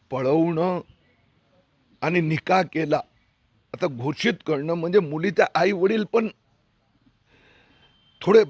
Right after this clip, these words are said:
भीतात. तर कायदा, नवीन कायदा किंवा कायद्यात सुधारणा, हे शासनाने याचा अभ्यास करून निश्चितपणे कायदेशीर प्रक्रिया अधिक त्वरेने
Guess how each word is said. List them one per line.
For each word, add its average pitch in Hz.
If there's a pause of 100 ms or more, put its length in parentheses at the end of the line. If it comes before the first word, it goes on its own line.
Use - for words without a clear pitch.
(180)
भीतात. 139 (1500)
तर 170 (420)
कायदा, 175 (420)
नवीन 156
कायदा 185
किंवा 156
कायद्यात 131
सुधारणा, 135 (920)
हे 127
शासनाने 170
याचा 139
अभ्यास 127 (140)
करून 101 (560)
निश्चितपणे 160 (420)
कायदेशीर 131
प्रक्रिया 127 (220)
अधिक 131 (880)
त्वरेने 196